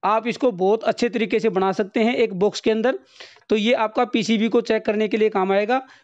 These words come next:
बड़ी आसानी से आप दो मिनट में पीसीबी को चेक कर सकते हैं, बार-बार इन्वर्टर में लगाने की ज़रूरत नहीं होती है।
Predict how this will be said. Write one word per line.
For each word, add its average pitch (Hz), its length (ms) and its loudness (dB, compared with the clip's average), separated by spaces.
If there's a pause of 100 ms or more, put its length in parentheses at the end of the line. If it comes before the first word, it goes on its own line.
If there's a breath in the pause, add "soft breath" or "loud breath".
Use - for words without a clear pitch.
(120)
बड़ी 220 160 2
आसानी 233 360 2
से 233 140 2
आप 220 180 0
दो 208 160 2
मिनट 226 200 -2
में 226 120 2
पीसीबी 214 320 -2
को 226 120 2
चेक 294 240 -4
कर 190 100 -2
सकते 190 260 -4
हैं, 277 140 0 (720 loud breath)
बार-बार 214 460 0
इन्वर्टर 220 260 0
में 226 120 -2
लगाने 208 280 0
की 262 100 -2
ज़रूरत 214 280 0
नहीं 190 180 2
होती 165 220 -2
है। 139 120 -8